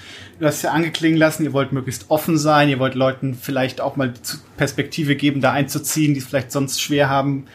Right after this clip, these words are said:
Wohnung zu finden. Was ist denn so der, sag ich mal, soziale Überbau oder so der philosophische Überbau? Habt ihr da I-,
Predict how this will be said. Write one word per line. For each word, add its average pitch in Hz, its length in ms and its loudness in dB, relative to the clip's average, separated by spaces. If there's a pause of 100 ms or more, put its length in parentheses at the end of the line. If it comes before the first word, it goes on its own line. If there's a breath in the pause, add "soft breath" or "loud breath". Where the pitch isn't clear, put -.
(140 loud breath)
Wohnung 160 160 4
zu - 100 -8
finden. 156 180 -2
Was 143 140 2
ist 180 100 -4
denn 175 80 0
so 151 100 2
der, 143 280 2 (400 loud breath)
sag 156 140 0
ich 139 80 0
mal, 147 360 0 (480)
soziale 147 680 2
Überbau 170 300 4
oder 151 120 4
so 139 80 -2
der 143 140 2
philosophische 156 800 0
Überbau? 180 340 2
Habt 160 180 0
ihr 156 60 2
da 151 80 2
I-, - 200 -4